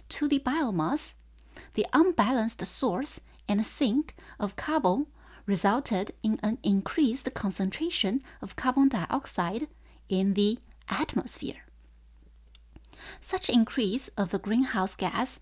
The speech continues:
drove the global warming, which in turn melted the glaciers, impacting the hydrosphere. Along this storyline, the lithosphere, atmosphere, hydrosphere,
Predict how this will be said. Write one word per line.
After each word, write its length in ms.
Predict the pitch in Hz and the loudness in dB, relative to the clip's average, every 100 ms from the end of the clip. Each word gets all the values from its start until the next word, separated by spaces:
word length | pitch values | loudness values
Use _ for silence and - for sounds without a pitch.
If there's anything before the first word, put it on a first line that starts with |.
| - - | -14 -18
drove 340 | - 196 180 - | 0 2 2 0
the 80 | 208 | -2
global 520 | 196 202 277 196 175 | 0 0 2 0 2
warming, 460 | 208 320 233 247 - - - - | 4 6 6 4 0 -10 -20 -6
which 220 | 208 - | -4 0
in 180 | - 302 | 4 4
turn 320 | - 294 277 - - | 4 2 2 -2 -6
melted 560 | 214 247 320 - 196 - | 2 4 4 4 0 0
the 80 | 196 | -4
glaciers, 720 | 233 294 359 - - 277 - - - - - | 0 0 0 -2 -2 -2 -2 -8 -20 -8 4
impacting 680 | 269 285 208 - 208 190 - - | 6 6 0 -4 -2 0 -4 -14
the 260 | 196 190 196 - - - | -4 -2 -2 -10 -14 -6
hydrosphere. 760 | 185 165 - 247 - - - - - - - - - - - - - - - - - - - - | -4 -4 -2 -2 -2 -8 -12 -16 -20 -20 -20 -20 -20 -20 -20 -20 -20 -20 -20 -20 -20 -20 -8 -2
Along 340 | 233 330 392 | 4 4 4
this 240 | 294 311 - | 2 2 2
storyline, 680 | 254 269 208 170 160 185 311 - - - - | 2 4 2 2 0 0 -2 -4 -20 -20 -4
the 100 | 190 | -2
lithosphere, 760 | 180 - 262 330 - 170 247 - - - - | 0 0 -2 -2 0 0 0 -4 -16 -20 0
atmosphere, 760 | 240 359 226 180 - 151 190 - - - - | 2 4 2 2 -2 -2 -2 -4 -16 -18 -8
hydrosphere, 720 | 185 185 277 - - 165 | -6 0 -2 -2 -2 -2